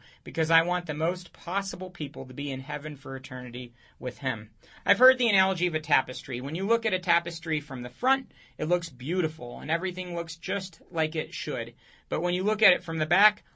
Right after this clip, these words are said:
all you see is randomness and chaos. Strings torn, things tied,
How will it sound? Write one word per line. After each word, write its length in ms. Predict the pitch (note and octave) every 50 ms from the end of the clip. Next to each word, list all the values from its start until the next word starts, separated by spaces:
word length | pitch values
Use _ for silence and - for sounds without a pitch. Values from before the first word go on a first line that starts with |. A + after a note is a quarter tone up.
| _ _ -
all 200 | - F3+ G3 G3+
you 120 | G3 F#3+ F#3+
see 240 | F#3 - F#3 F3
is 140 | D#3+ C3+ B2+
randomness 640 | B2+ C3+ D#3+ E3+ F#3 G3 G3+ G3+ F#3+ F#3+ F#3+ F#3+ - -
and 160 | D#3 C#3 C3
chaos. 640 | - - - E3 D3+ C3+ A#2+ A2+ B2 B2 - - - _ _ _ _ _ _ _ _ _ _ _
Strings 640 | - - - - - - F3+ G3 G3+ G3+ G3 F#3+ -
torn, 600 | - - - F#3+ F#3+ F#3+ F#3 F#3 F#3 F#3+ F#3+ F#3+ - - _ _ _ _ _
things 360 | - G3 G3 G3+ G3 G3 G3 -
tied, 640 | - - - F3+ F3+ F3+ F3+ F3 F#3 F#3 E3+